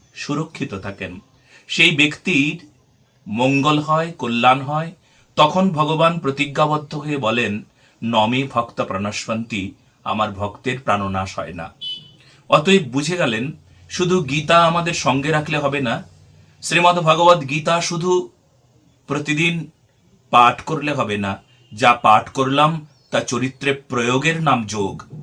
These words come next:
দেখবেন, গীতায় যোগ শব্দটি আছে। যোগ শব্দের অর্থ হলো অপ্রাপ্তস্য প্রাপন, যার অর্থ যোগ। যোগ মানে মিলন, তার সঙ্গে মিলন হওয়া, তার সঙ্গে সম্বন্ধ স্থাপন করা,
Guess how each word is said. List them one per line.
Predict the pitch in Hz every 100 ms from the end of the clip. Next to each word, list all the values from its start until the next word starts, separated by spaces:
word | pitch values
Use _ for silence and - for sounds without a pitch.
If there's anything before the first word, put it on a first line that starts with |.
| - - _ 139
দেখবেন, | 180 180 202
গীতায় | 190 139 165 185 160 180
যোগ | 131 151 180
শব্দটি | - 170 156 170 151
আছে। | 107 - 107 92 _ _ _ -
যোগ | 101 135
শব্দের | - 156 139 156
অর্থ | 127 - -
হলো | 151 139 101 - - _ -
অপ্রাপ্তস্য | 139 143 175 175 - 180 - 160
প্রাপন, | 156 101 95 113 101 98 _ _ _ _ 104
যার | 107 110
অর্থ | 101 - - 135 135 - _ _
যোগ। | 104 120 110 92 - _ _ _ _ 117
যোগ | 135 160 156
মানে | 180 185 196 - _ -
মিলন, | 110 117 110 101 98 98 _ _ -
তার | 156
সঙ্গে | 151 - 175 175
মিলন | 170 135 131 147
হওয়া, | 147 117 95 95 - _ -
তার | 139 151
সঙ্গে | 151 170 175 170
সম্বন্ধ | - 139 139 151 160
স্থাপন | 160 139 131 123
করা, | 117 107 95 -